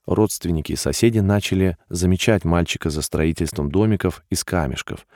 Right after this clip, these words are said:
которые Гадердзи, радуясь, называл церквями. Он сажал в них кукол, именуя их господними ангелами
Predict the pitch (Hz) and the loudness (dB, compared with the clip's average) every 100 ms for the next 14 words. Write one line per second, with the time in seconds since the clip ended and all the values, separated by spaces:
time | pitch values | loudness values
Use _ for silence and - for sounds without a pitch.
0 | _ - 76 - 73 80 90 131 110 71 | _ -6 -4 -2 2 2 4 4 4 -2
1 | 67 73 80 64 57 - - _ 87 78 | -2 0 0 -2 -6 -10 -16 _ -4 -2
2 | 82 101 104 - _ - 113 - 65 55 | 0 0 0 -6 _ 0 0 -2 -4 -6
3 | 55 - _ _ _ _ _ _ _ _ | -10 -16 _ _ _ _ _ _ _ _
4 | _ 107 110 113 107 107 95 90 - 143 | _ 4 4 4 4 4 4 2 2 2
5 | 143 90 78 78 85 117 107 92 82 - | 2 0 0 2 4 4 2 2 -2 0
6 | 98 92 92 95 98 82 65 64 62 60 | 0 2 4 4 2 0 -2 -6 -6 -10